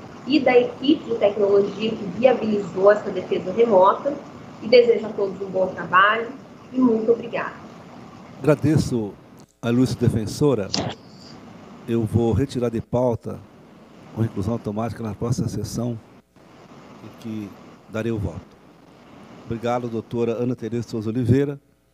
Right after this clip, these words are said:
Speaker 2: e vou continuar a sessão. A quem desejo um, um bom dia.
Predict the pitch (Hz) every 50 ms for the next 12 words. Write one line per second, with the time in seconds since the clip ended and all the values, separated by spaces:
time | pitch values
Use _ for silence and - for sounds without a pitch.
0 | _ _ - - - - - - - - - - 117 120 117 - - - - -
1 | - - - _ _ - - - - - - - 127 139 - 139 123 - 131 120
2 | 117 117 123 - - 117 117 - - - 78 78 - _ _ - - - 110 113
3 | 113 110 120 110 113 113 110 107 - - 113 104 98 92 117 120 113 101 101 95
4 | 87